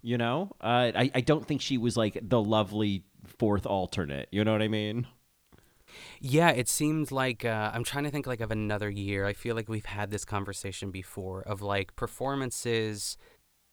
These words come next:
Speaker 2: that maybe in another year could have, like,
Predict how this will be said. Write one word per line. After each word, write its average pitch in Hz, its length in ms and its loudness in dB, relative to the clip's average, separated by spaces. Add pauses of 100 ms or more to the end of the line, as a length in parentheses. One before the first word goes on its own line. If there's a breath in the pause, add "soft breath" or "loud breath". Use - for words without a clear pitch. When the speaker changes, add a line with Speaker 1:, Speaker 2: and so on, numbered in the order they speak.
(200)
Speaker 2:
that 120 300 2
maybe 151 420 2
in 139 80 2
another 131 380 0
year 101 640 2 (540)
could 202 200 4
have, 131 140 4
like, 110 180 2